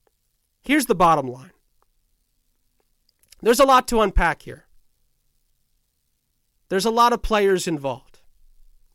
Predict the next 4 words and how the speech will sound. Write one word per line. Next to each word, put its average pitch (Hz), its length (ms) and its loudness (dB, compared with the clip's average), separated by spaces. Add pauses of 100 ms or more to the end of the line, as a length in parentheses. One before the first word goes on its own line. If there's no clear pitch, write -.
(400)
literally 165 460 0
and 143 100 -6
figuratively. 127 580 -10 (1800)
When 254 480 0